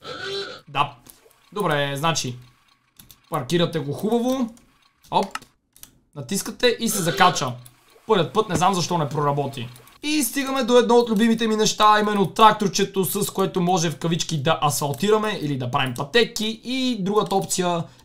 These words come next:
е да орем с работа. Така. Зареждаме го. В момента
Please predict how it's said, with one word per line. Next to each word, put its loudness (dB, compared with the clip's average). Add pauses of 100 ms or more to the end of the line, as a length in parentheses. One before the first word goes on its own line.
е 4
да 6
орем 4 (160)
с -2
работа. 4
Така. 2 (1600)
Зареждаме -4
го. 4 (360)
В -10
момента 2